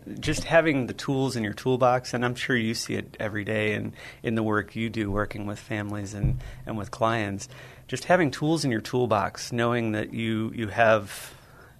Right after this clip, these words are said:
a group that can support you or somebody that can support you in the background, that can help you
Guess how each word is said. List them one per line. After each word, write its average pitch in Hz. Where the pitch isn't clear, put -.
a 104
group 123
that 135
can 120
support 117
you 117
or 107
somebody 117
that 120
can 113
support 113
you 113
in 107
the 104
background, 139
that 123
can 110
help 135
you 120